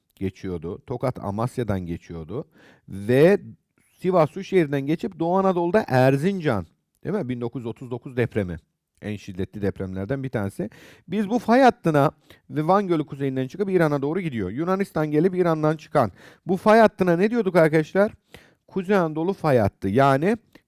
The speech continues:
kaf diyorduk, değil mi? Kuzey Anadolu fay hattı. Şuraya yazayım hatta. Oraya deprem riski az bir yere yazacağım.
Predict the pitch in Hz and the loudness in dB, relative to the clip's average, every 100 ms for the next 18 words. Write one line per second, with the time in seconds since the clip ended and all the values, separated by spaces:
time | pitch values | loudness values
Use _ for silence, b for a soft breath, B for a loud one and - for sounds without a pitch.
0 | _ - - 190 190 - _ 101 85 78 | _ -14 -2 -2 -2 -6 _ -10 -10 -10
1 | - 247 131 b b _ 151 139 123 104 | -6 -4 -4 b b _ -6 -2 -2 -4
2 | 98 - 131 175 175 _ 185 190 - _ | -8 -2 4 4 4 _ 2 2 -2 _
3 | _ _ 123 95 87 85 85 87 90 _ | _ _ -6 -2 -2 -4 -6 -10 -12 _
4 | 120 147 - 92 90 92 90 95 92 90 | -8 -8 -10 -10 -8 -8 -10 -10 -12 -14
5 | - 92 87 85 85 82 82 - 139 | -12 -10 -8 -8 -10 -8 -10 -10 -12